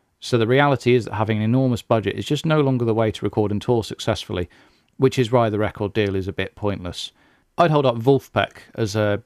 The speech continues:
shining example of this modern D I Y approach. Their innovative ideas like Sleepify, which was a silent album set up as a playlist and just designed to be looped and played overnight on a loop by fans. And this would rack up loads and loads of listens,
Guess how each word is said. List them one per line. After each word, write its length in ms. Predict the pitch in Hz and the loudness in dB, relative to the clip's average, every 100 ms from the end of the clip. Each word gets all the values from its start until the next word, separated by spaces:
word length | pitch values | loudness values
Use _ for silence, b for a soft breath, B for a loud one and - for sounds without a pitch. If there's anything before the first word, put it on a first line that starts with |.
| - | -10
shining 560 | - - 135 117 107 | -4 0 2 2 -2
example 640 | 107 107 101 92 101 98 92 | -4 0 0 -2 -4 -4 -4
of 100 | 107 | -6
this 180 | 104 - | -6 -2
modern 240 | 104 95 | -2 -2
D 120 | 95 | -2
I 120 | 92 92 | -2 -2
Y 160 | 92 | -2
approach. 500 | 95 110 92 - - b b b b - | -4 -2 -4 -6 -18 b b b b -6
Their 140 | 113 | 0
innovative 440 | 151 147 131 127 113 | 2 4 2 2 0
ideas 360 | 110 110 104 | 2 2 2
like 140 | 98 - | -2 -2
Sleepify, 680 | - 139 123 107 95 87 | 0 0 0 -4 -2 -2
which 160 | 87 - | -4 -6
was 120 | 104 | -6
a 40 | 104 | -4
silent 540 | - 131 127 120 110 120 | 0 2 2 0 -2 0
album 500 | 117 110 98 90 82 _ _ _ _ _ | 0 0 -4 -4 -10 _ _ _ _ _
set 260 | - 156 | 0 0
up 140 | 139 127 | 0 -2
as 80 | 110 | -4
a 40 | |
playlist 480 | - 127 110 92 - | 0 0 2 -2 -4
and 100 | 107 | -4
just 140 | 104 | -2
designed 380 | - 113 120 113 | -2 0 0 0
to 60 | - | -2
be 100 | 104 | 0
looped 420 | 113 123 - - | 2 2 0 -10
and 160 | - 104 | -8 -2
played 220 | 117 110 | 0 2
overnight 520 | 113 101 107 104 98 _ _ | 0 0 0 -2 -4 _ _
on 140 | 117 113 | -2 0
a 60 | |
loop 200 | 101 98 | -2 -2
by 160 | 104 95 | -2 -2
fans. 480 | - 104 101 101 - b b b b b _ _ _ - | -2 -2 -2 -8 -12 b b b b b _ _ _ -2
And 80 | 127 | 0
this 140 | 127 | 2
would 140 | 117 120 | 0 2
rack 280 | 135 104 | 2 2
up 120 | 120 - | -2 0
loads 540 | 117 139 139 127 104 | 0 2 2 2 0
and 180 | 107 110 | -4 -2
loads 240 | 110 101 | -2 -2
of 80 | 98 | -4
listens, 640 | 101 95 101 98 95 - | -4 -6 -8 -8 -8 -12